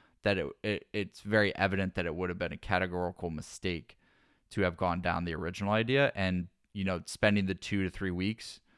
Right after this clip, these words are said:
doing the research and talking with customers saved, you know, months or years of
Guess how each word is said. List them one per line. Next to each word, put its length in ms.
doing 180
the 80
research 720
and 160
talking 380
with 120
customers 600
saved, 640
you 120
know, 100
months 480
or 200
years 720
of 560